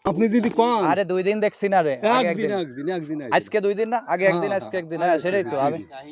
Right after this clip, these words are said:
Speaker 2: আগের দিন কইছে গ্রামের নাম একটা, আজকে আর একটা। ধরে কি থানায় দিয়ে দেবো?
Speaker 1: কার আমার? আমার? <laughs> আরে বাজান, আমি গরিব মানুষ, আমার থানায় দিয়ে কি করবি বাবা? বুড়ো
Speaker 2: না,
Speaker 1: মানুষ।
Speaker 2: বুড়ো মানুষ আপনি যে এইসব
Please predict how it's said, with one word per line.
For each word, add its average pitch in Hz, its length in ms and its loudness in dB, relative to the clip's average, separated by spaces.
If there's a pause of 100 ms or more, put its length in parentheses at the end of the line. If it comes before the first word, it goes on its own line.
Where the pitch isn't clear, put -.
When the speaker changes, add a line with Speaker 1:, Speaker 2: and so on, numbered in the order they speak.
(320)
Speaker 2:
আগের 170 300 2
দিন 190 140 -4
কইছে 196 240 0
গ্রামের 196 400 4
নাম 196 80 -2
একটা, 196 320 0
আজকে 190 260 0
আর 165 100 2
একটা। 123 260 -4 (840)
ধরে 123 200 -4
কি 160 80 -6
থানায় 143 300 -6
দিয়ে 185 140 -4
দেবো? 151 140 -6 (280)
Speaker 1:
কার 160 180 -2
আমার? 170 280 -4 (960)
আমার? 175 380 0 (220)
<laughs> 185 300 2
আরে 180 120 0
বাজান, 180 220 0
আমি 196 200 -2
গরিব 190 300 -6
মানুষ, 202 180 -6
আমার 196 220 -4
থানায় 202 300 -6
দিয়ে 202 160 -10
কি 190 120 -12
করবি 143 260 -8
বাবা? 127 240 -6
বুড়ো 139 240 -8
Speaker 2:
না, 175 60 -6
Speaker 1:
মানুষ। 175 200 -4
Speaker 2:
বুড়ো 160 200 0
মানুষ 185 240 -2
আপনি 180 280 -2
যে 190 160 2
এইসব 175 220 0